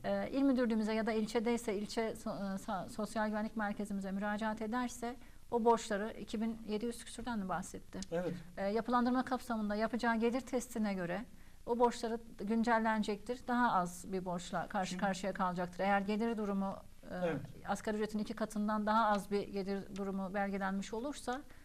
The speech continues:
Speaker 1: borçları da de-, değişecektir ve bunu yapılandırabilecektir. İster peşin isterse taksitler halinde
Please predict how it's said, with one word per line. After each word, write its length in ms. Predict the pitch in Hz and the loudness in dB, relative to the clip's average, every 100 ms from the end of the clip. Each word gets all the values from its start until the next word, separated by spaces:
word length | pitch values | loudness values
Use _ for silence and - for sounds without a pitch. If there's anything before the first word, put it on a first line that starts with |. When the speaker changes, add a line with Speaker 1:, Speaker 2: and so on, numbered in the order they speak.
| - - | -14 4
Speaker 1:
borçları 380 | 240 240 240 214 | 4 6 0 0
da 100 | 208 | -2
de-, 200 | 208 202 | -2 0
değişecektir 760 | 226 226 226 233 233 269 277 - - - - | 0 0 2 0 0 -4 -6 -10 -18 -8 0
ve 100 | 233 | 2
bunu 160 | 247 | 4
yapılandırabilecektir. 1040 | 269 240 240 214 208 226 220 208 180 - 180 | 2 2 2 2 2 0 0 -2 -4 -6 -6
İster 380 | 220 - 202 | -4 0 0
peşin 220 | 202 208 226 | -2 -4 -6
isterse 360 | - 202 208 | -2 -4 -4
taksitler 500 | 202 214 - - 185 | -6 -6 -6 -6 -4
halinde 520 | 190 180 175 190 233 | -2 -2 -2 -4 -6